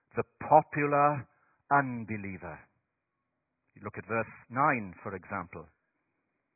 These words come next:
"Their mouths lay claim to heaven, their tongues take possession of the earth." They are the people, they are the people who,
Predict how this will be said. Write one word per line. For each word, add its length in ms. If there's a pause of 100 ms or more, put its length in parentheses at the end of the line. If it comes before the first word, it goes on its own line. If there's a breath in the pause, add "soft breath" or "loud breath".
(540 soft breath)
"Their 160
mouths 320
lay 140
claim 340
to 80
heaven, 300
their 260
tongues 340
take 240
possession 600
of 80
the 100
earth." 300 (680 soft breath)
They 340
are 100
the 140
people, 460 (340 soft breath)
they 160
are 80
the 160
people 260
who, 240